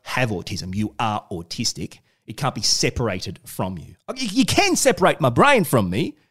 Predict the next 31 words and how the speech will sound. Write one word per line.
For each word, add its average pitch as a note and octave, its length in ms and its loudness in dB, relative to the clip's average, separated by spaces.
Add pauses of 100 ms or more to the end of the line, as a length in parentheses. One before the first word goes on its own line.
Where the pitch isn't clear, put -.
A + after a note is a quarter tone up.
(120)
but - 100 -2
then G#3+ 120 4
I'll D#3+ 60 4
be B2 80 -2
dead. G#2+ 300 -4 (380)
So D#3+ 160 2
we E3 160 2
have D3 200 2
a A2+ 180 0
disabled A2+ 560 -4
group, - 320 -8 (440)
a A#2+ 80 -2
group B2+ 260 0
with G3 120 -2
a F#3+ 40 -2
disability, G#2+ 680 -4 (580)
a C#3+ 60 0
minority, C3 720 -2 (600)
autistic F#3 520 2
people, G2+ 440 -4
the C3+ 100 0
autistic C#3+ 440 -4
community, - 580 -4 (760)
being A#2 280 2
used A2 680 0 (760)
to A2 480 0 (280)
make G3 260 0
a C#4+ 40 -4
show - 600 -2 (220)
commissioned F3 480 2
by A#2+ 480 0